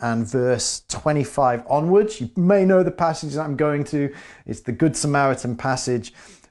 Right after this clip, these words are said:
This morning, I want to talk to you about what does it mean to be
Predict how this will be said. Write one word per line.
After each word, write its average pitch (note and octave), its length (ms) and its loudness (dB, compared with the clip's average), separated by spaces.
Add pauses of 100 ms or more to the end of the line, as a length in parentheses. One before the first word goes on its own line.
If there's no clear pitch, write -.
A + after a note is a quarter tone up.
(140)
This C3+ 200 -4
morning, G#3 300 4
I E3 60 2
want F#3+ 180 2
to F#3 60 -2
talk E3+ 340 0
to D3+ 100 -4
you C#3 60 0
about C3+ 460 -2
what D3+ 300 0
does G#3 120 4
it F#3+ 100 0
mean D#3 220 0
to C3 100 -8
be B2 380 -4